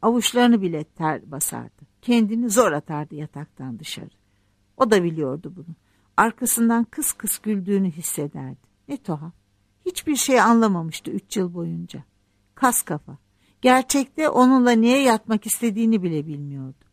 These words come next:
Ne güzel kadınlar çıkmıştı karşısına. Onunla yatmak için can atan kadınlar. Fıstık gibi bar kızları.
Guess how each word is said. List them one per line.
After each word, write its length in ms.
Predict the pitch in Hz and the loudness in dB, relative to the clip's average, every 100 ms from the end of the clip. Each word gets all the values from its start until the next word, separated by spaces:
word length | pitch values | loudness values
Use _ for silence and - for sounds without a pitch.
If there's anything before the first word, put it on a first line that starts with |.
| _ _ | _ _
Ne 140 | - 247 | -8 -4
güzel 380 | 254 196 185 175 | 0 2 2 0
kadınlar 580 | 196 175 175 165 165 | -4 -4 -2 -2 -2
çıkmıştı 440 | - - 156 - - | -6 -14 -14 -12 -14
karşısına. 680 | - 156 165 185 - 156 175 _ _ _ _ _ - | -10 -10 -10 -8 -8 -8 -10 _ _ _ _ _ 2
Onunla 400 | 247 269 277 254 | 6 6 8 8
yatmak 480 | 233 240 - 311 262 | 6 4 0 -8 -6
için 300 | - 190 160 | -6 -2 2
can 200 | 208 190 | 4 4
atan 340 | 160 160 151 | -2 -4 -8
kadınlar. 520 | - 156 160 147 147 131 _ | -8 -12 -10 -12 -14 -18 _
Fıstık 540 | - 247 - - 339 - | -2 0 0 -2 -8 -4
gibi 260 | 202 208 | 2 2
bar 260 | 180 170 156 | 2 0 -4
kızları. 520 | - 160 170 139 151 | -10 -12 -10 -12 -14